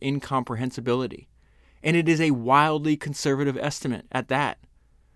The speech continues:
The game distribution service Steam only began collecting player data in earnest within the last decade,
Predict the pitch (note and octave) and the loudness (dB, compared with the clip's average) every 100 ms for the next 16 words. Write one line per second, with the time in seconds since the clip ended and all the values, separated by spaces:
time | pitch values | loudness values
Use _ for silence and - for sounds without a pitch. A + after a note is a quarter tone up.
0 | _ _ C#3+ C3+ D3 F3 F#3+ G3 G3 E3 | _ _ 0 2 4 4 2 -2 -2 -4
1 | - E3+ D3+ C#3 C#3 - - F#3+ D#3+ C3 | -4 -2 0 0 0 -4 -2 -2 0 -2
2 | C3 - _ D#3 F#3+ G#3 F#3+ F3+ E3+ E3 | -4 -16 _ 2 4 4 4 0 0 -2
3 | D#3+ E3 C#3+ - F3 F3+ D3 C3+ C3 - | -4 -2 -6 -2 0 2 4 2 2 0
4 | F3 G3+ C3+ B2+ B2+ - C3 D#3 D3 C3+ | -2 0 2 2 0 -4 -4 -2 0 -2
5 | C3+ - C3+ D3+ - - | -4 -4 -4 -4 -8 -12